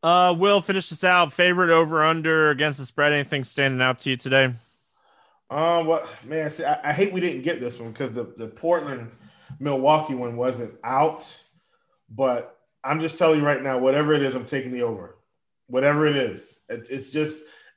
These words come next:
Speaker 2: Steve, it's gonna be a theme this season. There's certain teams I'm taking the over every time. Portland, Brooklyn, Sacramento.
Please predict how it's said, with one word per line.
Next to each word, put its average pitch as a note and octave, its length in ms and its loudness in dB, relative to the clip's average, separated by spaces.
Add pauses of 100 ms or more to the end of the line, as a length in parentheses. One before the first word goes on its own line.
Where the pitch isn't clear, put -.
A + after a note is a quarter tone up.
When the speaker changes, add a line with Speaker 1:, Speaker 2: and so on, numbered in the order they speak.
(180)
Speaker 2:
Steve, F3+ 320 -4
it's E3 180 0
gonna E3+ 240 0
be F3 120 0
a - 20 0
theme F#3 340 -2
this D3+ 220 -4
season. B2 260 -6
There's G#2+ 120 -14
certain F3 280 2
teams E3+ 300 -6
I'm C#3 100 -4
taking D#3 240 -4
the D3 120 -4
over C3+ 180 -2
every C3 200 0
time. G#2 280 -8 (160)
Portland, D3 720 -2
Brooklyn, C#3+ 760 -2 (440)
Sacramento. C#3+ 1040 0